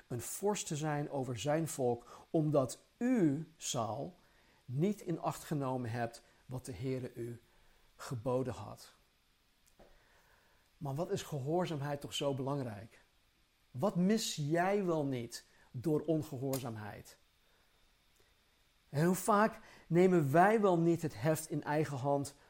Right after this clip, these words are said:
doordat wij in paniek raken? In hoofdstuk vijftien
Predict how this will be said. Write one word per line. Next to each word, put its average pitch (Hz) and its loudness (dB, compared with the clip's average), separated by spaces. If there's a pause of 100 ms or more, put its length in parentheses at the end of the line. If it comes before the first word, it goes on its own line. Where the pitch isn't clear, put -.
(160)
doordat 151 0
wij 135 -6
in 135 -8
paniek 185 -8
raken? 110 -12 (2000)
In 139 -6
hoofdstuk 165 0
vijftien 180 -2